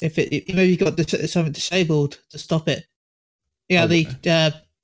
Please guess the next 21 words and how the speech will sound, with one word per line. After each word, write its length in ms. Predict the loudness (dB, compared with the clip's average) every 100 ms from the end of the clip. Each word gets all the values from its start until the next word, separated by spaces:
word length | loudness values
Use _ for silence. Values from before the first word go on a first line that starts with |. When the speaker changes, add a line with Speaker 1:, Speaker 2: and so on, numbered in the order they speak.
| _ _
Speaker 1:
the 140 | -4
chat 340 | -2 -2 -2 -2
box, 280 | -4 -2 -2
yeah, 80 |
where 140 | 0 0
your, 160 | 0 -4 _ -6
everything 340 | -4 -4 -2
else 220 | -2 -2
is. 280 | -2 -4 -6 -16 _ _ _ _ _ _ _
It'll 160 | -2 0
be 60 |
Speaker 2:
Uh, 40 | 0
Speaker 1:
like, 280 | 0 -2 -4
Speaker 2:
<laughs> 1600 | -14 -18 -20 -20 -20 _ _ _ _ _ _ _ _ _ _ _
Speaker 1:
"So-and-so 720 | -2 0 0 0 0 2 2
is 240 | 0 0
in 320 | 0 -2 -4 -12 _ _ -20 _
your 180 | -6 -6
whatever 440 | -4 -2 0 2 0
retainer 480 | -2 -2 -2 0 0
name 360 | 0 -2 -6